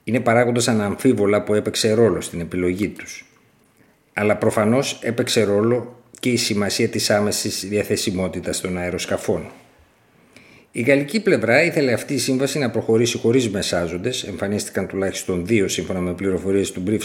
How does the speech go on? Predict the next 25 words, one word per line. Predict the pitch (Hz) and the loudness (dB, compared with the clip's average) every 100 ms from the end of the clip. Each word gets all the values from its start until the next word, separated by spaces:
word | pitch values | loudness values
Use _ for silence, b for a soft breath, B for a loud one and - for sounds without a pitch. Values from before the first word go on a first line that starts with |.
| - | 2
Story, | 113 123 131 - B B B _ | 4 4 2 -6 B B B _
κάτι | 120 120 | -2 0
που | 120 123 | -2 -2
διευκόλυνε | 120 110 - 120 110 87 | 2 0 0 2 4 2
τη | 85 | -4
διαπραγμάτευση | 87 90 90 85 90 90 - - | -4 -6 -4 -4 -4 -6 -6 -8
της | 78 - | -8 -4
ελληνικής | 98 90 95 90 90 | -4 -2 -4 -4 -8
κυβέρνησης. | - 95 113 92 76 - - - _ _ _ _ _ _ _ _ | -4 2 2 2 -6 -10 -10 -16 _ _ _ _ _ _ _ _
Στη | - 127 | -4 0
σύμβαση | - 185 101 87 - 127 139 - | 6 6 4 0 -2 -6 -8 -12
δεν | 107 127 | -4 0
υπάρχει | 127 123 120 127 | 2 2 2 0
οποιαδήποτε | 117 113 110 135 95 90 | 0 0 2 0 0 -4
πρόβλεψη | - 98 104 113 117 - | -2 2 2 2 2 -2
για | 113 90 | -2 -2
αντισταθμιστικά | 87 90 - 92 85 - 104 | -2 -6 -6 -6 -8 -4 -4
ωφέλη | 92 - 120 120 117 - - | -2 2 4 4 0 -6 -2
ή | 127 | 0
συμμετοχή | 123 120 110 - | 4 2 2 0
της | 117 110 101 | 0 0 0
λεγόμενης | 98 87 95 98 95 | 0 2 0 0 0
ελληνικής | 101 95 92 90 - 82 | 0 0 -2 -4 -4 -4
αμυντικής | 85 85 82 87 80 | -4 -6 -6 -6 -6
βιομηχανίας. | 85 85 82 95 101 80 - - | -6 -6 -6 -2 -2 -4 -10 -18